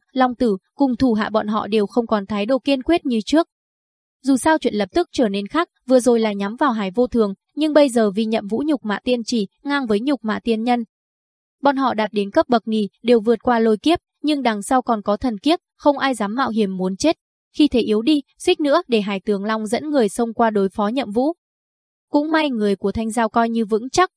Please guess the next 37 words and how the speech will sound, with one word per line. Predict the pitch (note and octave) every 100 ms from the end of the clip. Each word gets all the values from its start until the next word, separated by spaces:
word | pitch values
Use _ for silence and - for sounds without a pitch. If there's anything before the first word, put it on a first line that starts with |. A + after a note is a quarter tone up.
| -
đối | A#3+ C4
phương | E4 E4 C#4
cũng | A#3 B3+
có | G#3+
cố | G#3+
kỵ, | G3+ C#4 - _
không | - E4
đến | C4+ G#3
lúc | C4 F4
bọn | A#3+ G#3+
họ | A3
phải | G3+ G#3
toàn | G3 A3+ G#3
lực | G#3
liều | G#3+ G#3
mạng. | G3 G#3 - _ _ _ _ _ _ _
Những | C4 D4
người | D#4
này | B3+ A#3
náo | G#3+ G#3
loạn | D4+ - -
thế | G3+
nào, | A#3+ A3 - -
Nhậm | C4+
Vũ | G#3 B3
lười | D#4 B3+
để | G3+
ý, | G3 A3+ D#4+
hắn | - A3+
mắng | A3+ G#3
xong | A3+ C#4 B3+
đi | B3
tới | G#3+ G3
cạnh | - C#4
Hải | G#3 G3+
Thanh | F#3+ A3+
Vân, | A3 A#3+